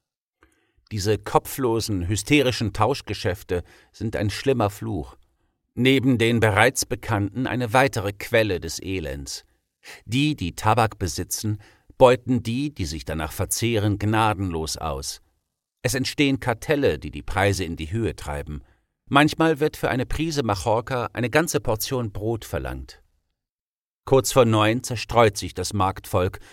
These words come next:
und der Privatverkehr beginnt. Wer es nicht geschafft hat, auf dem Markt etwas zu kaufen oder zu verkaufen,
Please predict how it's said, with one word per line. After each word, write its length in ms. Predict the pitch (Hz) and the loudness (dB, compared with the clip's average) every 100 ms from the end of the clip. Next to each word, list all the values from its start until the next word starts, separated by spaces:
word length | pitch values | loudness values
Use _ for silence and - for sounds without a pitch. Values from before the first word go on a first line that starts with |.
| - - | -20 -10
und 160 | 95 | -4
der 80 | 92 | -2
Privatverkehr 880 | - 107 113 107 - 78 - 78 73 | 0 4 6 6 2 -8 -6 -6 -6
beginnt. 480 | 73 85 80 - - _ _ _ _ _ _ | -8 -6 -6 -8 -16 _ _ _ _ _ _
Wer 140 | 78 85 | -4 -4
es 120 | - | 0
nicht 240 | 113 - | -2 -2
geschafft 460 | 117 - 110 113 120 | -4 2 4 4 0
hat, 200 | 110 - | -2 -2
auf 160 | - | -8
dem 140 | - 85 | -4 2
Markt 320 | 95 101 - | 6 6 2
etwas 260 | - - - | -10 -10 -8
zu 120 | - | -4
kaufen 540 | - 95 107 131 120 | 4 4 4 0 -4
oder 220 | 82 73 | -4 -6
zu 140 | - 82 | -8 -4
verkaufen, 760 | 113 104 101 101 98 - 113 | 4 4 4 2 2 0 -8